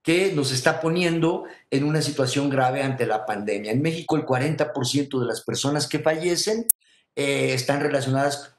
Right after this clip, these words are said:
o sea, se le llama la comorbilidad, producto de estas, eh, pandemias, de estas enfermedades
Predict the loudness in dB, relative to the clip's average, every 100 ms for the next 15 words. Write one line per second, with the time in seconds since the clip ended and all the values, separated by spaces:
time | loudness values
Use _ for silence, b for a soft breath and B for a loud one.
0 | _ -4 -2 0 -2 0 0 0 0 0
1 | 0 2 0 0 0 2 2 0 -8 B
2 | B B _ 0 2 2 0 2 2 2
3 | 0 0 0 0 -2 0 2 2 0 0
4 | 0 0 -2 -2 0 0 0 0 0 0
5 | 0 0 0 -2 -4 -12